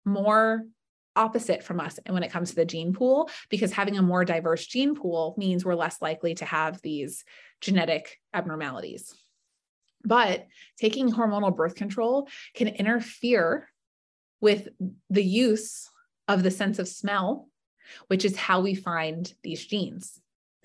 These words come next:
It's obviously not something that you're walking around the bar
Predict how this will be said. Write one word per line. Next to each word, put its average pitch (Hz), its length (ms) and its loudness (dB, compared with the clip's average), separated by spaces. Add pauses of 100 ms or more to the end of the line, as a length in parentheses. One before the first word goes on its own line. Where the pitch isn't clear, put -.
(280)
It's 190 140 -2
obviously 233 560 2
not 190 300 0
something 185 440 -2
that 170 160 -4
you're 175 120 -2
walking 185 340 2
around 180 380 0
the 170 80 -8
bar 175 480 -2